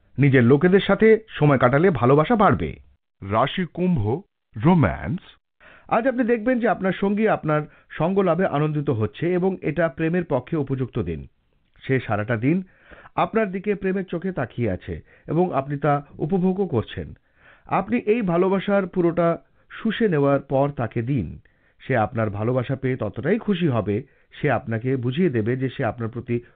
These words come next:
Speaker 1: কতটা যত্নবান।
Speaker 2: রাশি কুম্ভ, ক্যারিয়ার।
Speaker 1: আজ আপনার জন্যে কিছু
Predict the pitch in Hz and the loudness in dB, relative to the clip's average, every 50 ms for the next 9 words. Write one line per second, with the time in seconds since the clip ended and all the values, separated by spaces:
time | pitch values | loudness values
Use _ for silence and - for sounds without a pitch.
0 | _ - - - 110 113 143 139 120 - - - - 127 151 170 143 87 73 - | _ -10 -8 -6 -4 -4 -6 -4 -4 -6 -6 -6 -6 -4 -2 -2 -2 -4 -6 -10
1 | - - _ _ _ _ _ - 98 98 113 123 139 - - 185 160 - - 170 | -16 -20 _ _ _ _ _ -8 -4 0 0 0 0 0 -2 -6 -6 -4 -2 -2
2 | 185 180 151 104 101 110 156 196 _ _ _ _ _ - 175 170 156 107 85 71 | 0 0 0 0 0 -2 -4 -4 _ _ _ _ _ 0 2 4 4 4 2 -2
3 | 62 50 50 - _ _ _ _ _ _ _ _ _ - 190 240 269 254 - - | -6 -12 -18 -20 _ _ _ _ _ _ _ _ _ 0 2 2 2 0 -2 -4
4 | - 240 - 151 151 123 101 - 110 95 90 92 123 202 - _ _ _ _ _ | -4 -2 0 0 0 0 0 0 -4 -4 -2 -2 -4 -4 -6 _ _ _ _ _
5 | _ _ - - 214 - - | _ _ -10 -10 -6 -2 0